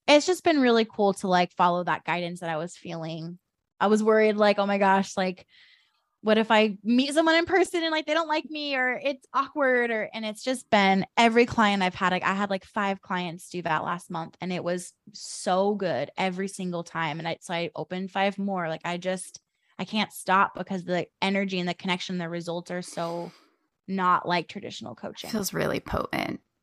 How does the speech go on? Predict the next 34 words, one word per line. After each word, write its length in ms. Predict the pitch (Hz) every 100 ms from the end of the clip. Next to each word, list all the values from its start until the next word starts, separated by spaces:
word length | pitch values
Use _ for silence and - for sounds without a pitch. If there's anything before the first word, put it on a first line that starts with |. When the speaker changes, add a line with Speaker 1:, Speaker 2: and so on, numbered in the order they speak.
| _
Speaker 2:
Like, 180 | - 165
I 120 | 160
can 160 | - 170
Speaker 1:
Yeah. 200 | 196 175
Speaker 2:
feel 200 | - -
just 320 | - - -
that 160 | 147 -
container. 800 | 180 170 165 - - - 180 170
Wow. 480 | - 123 - - 190
Speaker 1:
Mm-hmm. 200 | 190 185
Speaker 2:
It's 200 | 196 -
so 180 | 180 165
incredible 520 | 170 - 156 143 147
that 160 | -
you've 300 | - - - - - - - _
honored 480 | 160 165 175 220 247 -
that 180 | 160 -
impulse 580 | 175 170 214 240 262 -
and 120 | 165
have 260 | 170 165 -
created 500 | - 175 170 170 -
these 420 | 170 165 - - - _ _ _ _
sort 380 | - - - 269
of 60 | 320
magical 460 | - 190 214 208
moments 520 | 190 180 214 269 175
for 140 | - 185
women 320 | 180 180 185
to 140 | 190
have 340 | 175 175 208 233
with 160 | 214
you 160 | - -
as 200 | - 175
their, 220 | 185 185